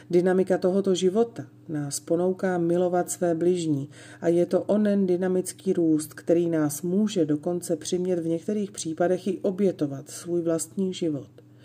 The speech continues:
V této souvislosti pak svět uvidí, že jsou to křesťané, kteří jsou schopni takové oběti, dát život za bližního.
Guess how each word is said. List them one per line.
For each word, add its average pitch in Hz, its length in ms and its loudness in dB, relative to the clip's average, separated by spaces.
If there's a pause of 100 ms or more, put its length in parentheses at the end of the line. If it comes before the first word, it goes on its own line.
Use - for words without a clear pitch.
(300)
V - 40 -20
této 180 260 2
souvislosti 202 800 -2
pak - 240 -4
svět 147 320 0 (100)
uvidí, 170 640 -2 (600)
že 156 180 2
jsou 151 180 -4
to - 100 -12
křesťané, 160 800 -4
kteří 165 320 -6
jsou 180 200 -4
schopni 160 440 -2
takové 156 400 0
oběti, 185 520 -4 (440)
dát 151 240 0
život 175 540 0 (220)
za 170 140 -2
bližního. 135 580 -4